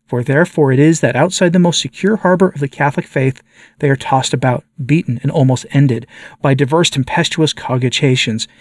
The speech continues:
in order that they may take in the sails of self-conceit, which they had with ill advice unfurled to the blasts of novelty, and may betake themselves again to and re-, remain stationary within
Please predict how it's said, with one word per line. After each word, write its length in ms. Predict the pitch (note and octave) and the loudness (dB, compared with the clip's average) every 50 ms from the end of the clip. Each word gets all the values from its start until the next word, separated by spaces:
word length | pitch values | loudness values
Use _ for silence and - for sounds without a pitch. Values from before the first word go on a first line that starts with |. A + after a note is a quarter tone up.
| - - - - | -18 -10 -4 -2
in 120 | C3+ G3 | 0 0
order 360 | F#3 G3+ E3+ F#3 G3 F#3 F#3+ F3+ | 2 4 4 4 4 4 4 2
that 100 | F3 - | 2 2
they 120 | F3+ E3 | 2 4
may 180 | E3 D#3+ E3 - | 4 4 2 0
take 340 | - - D#3 D#3 - - | 0 0 0 0 0 -2
in 160 | A3 E3 D3 D#3 | -2 0 0 0
the 80 | E3 | 0
sails 360 | D#3 - - B2 B2 B2+ B2+ | -2 -2 0 0 0 0 -2
of 100 | C#3 - | -4 -4
self-conceit, 800 | - - A2+ A#2 - - - C#3 B2 - - - D#3+ A#2+ A#2 - _ _ _ _ _ - - - _ _ _ - | -4 -4 -4 -6 -6 -4 -4 -4 -2 -2 -2 -2 -2 -2 -4 -8 _ _ _ _ _ -20 -20 -20 _ _ _ -2
which 300 | C#3+ C#3 D#3+ F3 - - | 0 2 2 2 2 2
they 100 | E3+ D3 | 2 2
had 300 | - - D#3 D3+ D#3+ D#3+ | 2 0 0 0 2 2
with 200 | D#3 C#3 - - - | 0 -2 -2 -2 -2
ill 120 | F3 F3 G3 | 0 2 2
advice 360 | F3+ D#3+ D#3+ D3+ D3+ - - - | 2 2 2 2 2 0 -2 -2
unfurled 520 | D#3+ D#3+ D3+ - - D#3+ D#3 D#3+ D#3+ D3+ - _ _ _ _ _ _ | -2 -2 -2 0 0 2 2 2 2 -2 -6 _ _ _ _ _ _
to 60 | - - | -8 -6
the 80 | E3 | -4
blasts 380 | C#3 C3+ B2 A#2+ A#2 A#2 - - | -2 -2 -2 -2 -2 -2 -4 -4
of 120 | C#3 B2 | -2 0
novelty, 520 | C3 B2 B2 A#2+ B2+ B2 - C#3 B2+ C3+ - _ - - - - - | 0 0 0 0 -2 -4 -4 -4 -6 -6 -8 _ -20 -14 -14 -10 -4
and 160 | - D3+ D3 | 0 2 2
may 160 | D3+ D#3+ E3+ F3 | 4 4 4 2
betake 420 | D#3+ D#3+ - - F3 F3 E3 - | 2 0 0 0 0 -2 0 2
themselves 440 | E3 D3 C#3+ - D#3+ C#3+ C#3 C3+ C#3 | 2 0 2 2 2 0 2 2 0
again 300 | C3+ B2+ D3+ C3+ B2+ B2+ | 0 2 2 4 4 2
to 260 | - - C#3 B2 B2 | 2 0 0 0 0
and 140 | B2 A#2+ B2 | 0 0 2
re-, 220 | C3+ C#3 C#3 - - | 2 4 2 2 0
remain 400 | C#3+ C3 C3 C#3 C#3+ C#3+ C#3+ - | 0 2 4 4 4 2 0 -2
stationary 600 | - - - D3 C#3 C3+ - - C3 B2+ B2+ B2+ | -6 -4 0 0 0 2 2 2 2 2 2 2
within 440 | A#2+ B2+ - - C#3 A#2+ A#2+ A#2+ | 0 -2 -2 -2 -2 -2 -2 -4